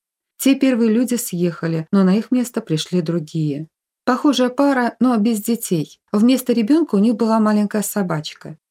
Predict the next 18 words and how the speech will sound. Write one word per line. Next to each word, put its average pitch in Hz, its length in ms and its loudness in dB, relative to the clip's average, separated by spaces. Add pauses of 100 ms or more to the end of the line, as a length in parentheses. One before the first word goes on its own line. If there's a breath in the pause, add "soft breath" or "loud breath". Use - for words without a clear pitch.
Совсем 294 440 2
маленькая, 180 600 2
но 247 160 4
шуму 311 340 2
от 220 140 0
нее 277 180 4
было 240 240 0
столько, 233 640 0 (140)
что - 220 -2
даже 247 280 0
семья 247 400 0
таджиков, 226 640 0
которые 220 380 0
пришли 226 340 -2
после 214 400 0
них, 269 280 2
показались 226 720 -2
Софи 240 380 -2